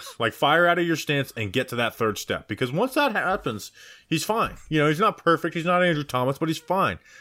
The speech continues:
But it's like, you got, you gotta get there, man. You gotta, you gotta put it, you gotta ha-, have it beat into your head. And again, it's a lot easier for me saying this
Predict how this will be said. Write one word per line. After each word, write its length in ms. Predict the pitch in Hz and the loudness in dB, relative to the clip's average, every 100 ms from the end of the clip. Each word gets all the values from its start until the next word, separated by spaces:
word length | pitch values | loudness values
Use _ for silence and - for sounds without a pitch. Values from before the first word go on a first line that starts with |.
| - _ | -20 _
But 80 | 120 | -2
it's 100 | 110 | 0
like, 80 | 117 | 0
you 140 | 131 | -2
got, 340 | - 147 147 - _ _ _ _ _ - | 2 4 4 0 _ _ _ _ _ -8
you 160 | 131 | -2
gotta 240 | 117 147 147 | 4 4 6
get 180 | 139 | 4
there, 160 | - 92 | 2 -2
man. 240 | 92 92 - _ | 0 -2 -4 _
You 140 | 113 | -4
gotta, 280 | 101 135 139 | 2 4 4
you 200 | 143 120 | 0 -2
gotta 260 | 117 143 156 | 4 2 4
put 160 | 165 | 0
it, 80 | 147 | 0
you 140 | 127 | -2
gotta 220 | 123 151 143 | 2 4 4
ha-, 160 | 139 | 2
have 120 | 127 | 0
it 160 | 117 104 | 0 -4
beat 140 | 156 156 | -2 0
into 160 | - | 0
your 80 | 156 | 2
head. 140 | 147 131 | 0 2
And 100 | 123 | 0
again, 160 | 113 | 0
it's 100 | 95 | -2
a 40 | 110 | 2
lot 240 | 117 143 | 4 4
easier 200 | 143 135 | 2 -2
for 120 | - | -2
me 100 | 135 | -2
saying 280 | 127 123 120 | 0 0 0
this 140 | 117 | 0